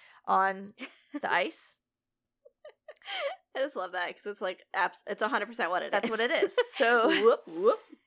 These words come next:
Speaker 1: they can be about eleven and a half feet or three and a half meters long, up to six hundred kilograms or about thirteen hundred pounds. So still, like, the size and length of a northern walrus, but about half the weight. So don't have any of the bulk of those bigger guys.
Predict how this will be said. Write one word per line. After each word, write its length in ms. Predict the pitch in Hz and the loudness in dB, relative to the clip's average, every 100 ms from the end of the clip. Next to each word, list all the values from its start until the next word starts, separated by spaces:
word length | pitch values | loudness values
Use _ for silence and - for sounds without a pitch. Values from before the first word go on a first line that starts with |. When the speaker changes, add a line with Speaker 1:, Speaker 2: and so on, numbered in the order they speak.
| - | -4
Speaker 1:
they 100 | 247 | -2
can 160 | 302 294 | -2 -2
be 100 | 285 | 0
about 460 | 277 262 247 240 208 | 4 8 8 6 4
eleven 300 | 214 240 269 | 4 4 4
and 100 | 254 | 2
a 80 | 262 | 2
half 400 | 196 202 208 - | 4 4 2 -2
feet 640 | - - 247 269 320 - | -14 -12 -6 -6 -6 -2
or 220 | 214 208 | 2 2
three 200 | - 254 254 | 2 -2 -2
and 60 | |
a 40 | 247 | 0
half 180 | 208 226 | -2 -2
meters 360 | 196 196 220 | -2 -2 -2
long, 480 | 190 190 196 220 262 | 0 2 4 4 2
up 120 | - 214 | -4 -6
to 280 | - 202 202 | -4 -4 -2
six 260 | - - | -6 -8
hundred 220 | 330 269 247 | -4 -4 -2
kilograms 640 | 254 233 233 233 233 240 | -2 0 2 2 0 -2
or 60 | |
about 200 | 196 - - | 0 -2 0
thirteen 340 | 226 220 233 240 | -4 -4 -8 -6
hundred 380 | 226 202 190 | -4 -2 -4
pounds. 560 | 214 208 175 269 370 - - - - _ - | -2 0 0 -2 -8 -14 -16 -20 -20 _ -14
So 160 | 277 | -10
still, 280 | - 330 320 | -4 0 2
like, 160 | 294 285 | 2 2
the 100 | - | -2
size 500 | - 220 226 233 247 | 6 8 8 6 0
and 100 | 196 | -4
length 260 | 202 208 | -6 -2
of 200 | 214 202 | -2 0
a 340 | 180 180 185 190 | 0 0 -4 -4
northern 480 | 196 277 349 269 | -2 0 0 0
walrus, 520 | 202 208 208 202 233 - | 4 4 4 2 0 -2
but 180 | 185 - | -2 0
about 220 | 190 - | 0 0
half 300 | - 196 - | 2 0 0
the 100 | 190 | -8
weight. 300 | 131 110 - | -8 -10 -10
So 180 | - 175 | -8 -6
don't 240 | 185 180 | -6 -4
have 240 | 196 208 - | -2 -2 -4
any 240 | 190 190 | -10 -8
of 140 | 190 202 | -8 -8
the 100 | 190 | -8
bulk 400 | 175 160 - 220 | -2 -2 -2 -6
of 120 | 208 | -4
those 220 | 196 208 | -4 -4
bigger 280 | 208 196 202 | -6 -2 0
guys. 520 | 196 202 208 220 | 2 2 2 -2